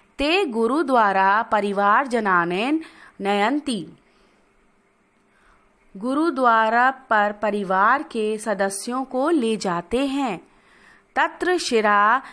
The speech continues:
नम्यन्ति ते गुरु ग्रंथ साहेबेन इति नामधे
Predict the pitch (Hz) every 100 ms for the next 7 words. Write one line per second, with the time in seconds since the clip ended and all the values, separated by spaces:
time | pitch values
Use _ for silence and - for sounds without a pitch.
0 | - 208 220 214 220 214 247 240 302 311
1 | 311 226 233 202 208 226 311 320 226 233
2 | 240 254 - 208 185 185 175 190 214 254
3 | - 214 196 - 208 262 254 196 190 240
4 | 285 240 226 208